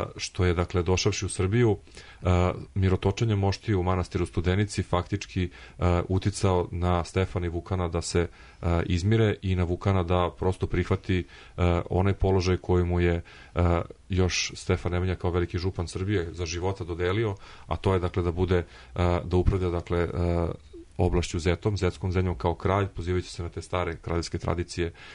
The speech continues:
koje su Zeti baštinili, e, vladari, e, iz prethodnih vekova i na taj način faktički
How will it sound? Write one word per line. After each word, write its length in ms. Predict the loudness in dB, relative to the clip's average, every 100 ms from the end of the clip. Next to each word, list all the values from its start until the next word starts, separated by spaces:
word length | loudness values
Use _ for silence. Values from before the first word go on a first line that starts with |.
| -20 -2
koje 200 | 0 2
su 160 | -2
Zeti 320 | 0 -2 0
baštinili, 500 | -2 -2 -2 -4 -2
e, 60 | -4 -8 -20 -6 0 2 2 2 -2
vladari, 600 | 0 0 2 2 0 -4 -10 -20 -2
e, 200 | 0 2
iz 100 | 2
prethodnih 500 | 0 0 -4 -8 -6
vekova 420 | -6 -2 0 0 -2 -10 _ _ -20 _ -20 -20 -20 0
i 120 | 2
na 120 | 2
taj 220 | 2 0
način 320 | 0 -4 -4 -6
faktički 580 | -6 -6 -8 -2 -2